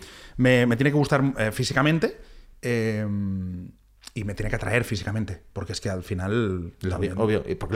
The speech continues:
Speaker 2: el sexo es fundamental.
Speaker 1: Obviamente,
Speaker 2: Entonces,
Speaker 1: claro,
Speaker 2: si
Speaker 1: también.
Speaker 2: no hay esa atracción sexual, pues está jodido. En tu relación probablemente no funcione.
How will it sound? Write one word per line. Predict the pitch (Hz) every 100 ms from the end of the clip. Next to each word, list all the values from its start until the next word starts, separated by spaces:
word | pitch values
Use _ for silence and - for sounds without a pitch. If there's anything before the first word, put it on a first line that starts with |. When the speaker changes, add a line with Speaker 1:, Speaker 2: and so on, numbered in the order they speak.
| 95
Speaker 2:
el | 101
sexo | 127 -
es | 139
fundamental. | 147 117 101 - 143 -
Speaker 1:
Obviamente, | 120 127 120 143 170 214
Speaker 2:
Entonces, | 110 120 139
Speaker 1:
claro, | 117
Speaker 2:
si | 123
Speaker 1:
también. | 113 117 120
Speaker 2:
no | 120
hay | 123
esa | 120 123
atracción | 113 113 139
sexual, | 120 107 135 156
pues | 165 123
está | 117 120
jodido. | 110 113 90 107
En | 135
tu | 120
relación | 117 113 156 180 -
probablemente | 165 175 170 175 180 - 156
no |
funcione. | 147 92 87 92